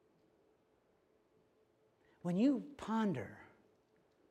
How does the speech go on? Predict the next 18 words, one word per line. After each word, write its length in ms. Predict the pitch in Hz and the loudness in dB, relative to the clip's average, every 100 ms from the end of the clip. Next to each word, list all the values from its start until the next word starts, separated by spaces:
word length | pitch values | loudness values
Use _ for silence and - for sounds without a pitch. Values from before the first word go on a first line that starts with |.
| _ _ _ _ _ _ _ _ _ | _ _ _ _ _ _ _ _ _
when 120 | 170 | 2
you 80 | 170 | 2
ponder 380 | 165 - 226 220 | 4 4 8 8
what's 220 | 185 185 | 8 4
going 260 | - 185 185 | 4 6 6
on 180 | 175 165 | 6 6
in 120 | 147 | 4
the 80 | 135 | 0
text, 500 | 147 101 - - - - - _ _ _ - _ | -4 -6 -8 -16 -20 -20 -20 _ _ _ -20 _
the 60 | 135 | -6
transformation 920 | - 208 220 220 190 175 165 - 120 | 0 2 2 2 2 2 2 0 -6
is 140 | 139 117 | -6 -6
the 120 | 123 - | -8 -4
only 240 | 143 143 | -4 -4
solution. 480 | - 113 101 - - - _ _ _ _ _ _ _ _ _ _ _ _ - _ _ _ | -6 -8 -8 -12 -20 -20 _ _ _ _ _ _ _ _ _ _ _ _ -20 _ _ _
Transformation 800 | - 214 233 - 196 180 175 151 | 0 2 2 2 4 4 2 -2
and 220 | 147 131 139 | -2 0 2
reformation 760 | 196 196 175 135 120 113 135 | 2 2 2 2 0 -4 -4